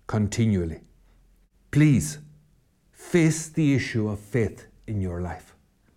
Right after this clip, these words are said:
It is life or death. You have no concept as to how li-, short this life is. You have no concept of how much is to be won here.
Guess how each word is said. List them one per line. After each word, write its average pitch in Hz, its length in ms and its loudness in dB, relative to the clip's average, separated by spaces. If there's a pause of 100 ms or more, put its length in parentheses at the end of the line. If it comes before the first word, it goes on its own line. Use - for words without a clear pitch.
(440)
It 92 140 -6
is 98 180 -2
life 113 500 -2 (420)
or 120 140 -4
death. - 360 -8 (1040)
You 135 120 4
have 123 120 4
no 185 240 6
concept 156 500 2
as 104 100 -2
to 117 100 -2
how 117 120 2
li-, 117 240 0
short 120 340 -2
this 113 220 -6
life 110 260 -8
is. - 180 -18 (680)
You 151 140 6
have 143 160 6
no 202 320 6
concept 170 680 0
of - 140 0
how 139 100 2
much 139 240 2
is 127 180 -2
to 117 100 -6
be 113 160 0
won 113 300 0
here. 90 260 -4